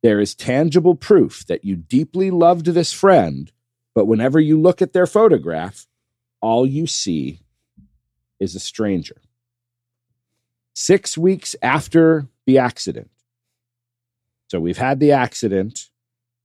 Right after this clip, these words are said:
Now, we now no longer remember. And six weeks after that partial amnesia,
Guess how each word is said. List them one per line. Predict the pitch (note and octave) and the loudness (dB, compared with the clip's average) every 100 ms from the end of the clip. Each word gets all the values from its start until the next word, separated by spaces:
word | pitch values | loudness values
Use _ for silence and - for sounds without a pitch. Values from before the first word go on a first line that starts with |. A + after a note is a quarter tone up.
| _ _ _ _ _ _ | _ _ _ _ _ _
Now, | A2+ B2 E2 G1+ - _ _ _ _ _ _ _ _ _ _ _ _ _ _ | -2 -2 -2 -8 -20 _ _ _ _ _ _ _ _ _ _ _ _ _ _
we | F2+ F2+ | -6 -4
now | F#2 F#2+ G2+ G2 | -2 -2 0 0
no | G2+ G2+ | 0 0
longer | F#2+ G2+ F#2+ | -2 -4 -6
remember. | F#2+ F#2+ F2+ - | -6 -4 -6 -8
And | D#2 - | -12 -6
six | - D3 - | -2 -2 -2
weeks | C#3+ - | -4 0
after | C#3+ D3 - D3 | 0 0 0 0
that | C3 A#2+ - | 0 -2 -4
partial | A#2+ A#2 A#2+ A2+ | -6 -4 -4 -4
amnesia, | A2 A2+ B2+ G2 E2 D#2 | -2 0 0 -2 -8 -12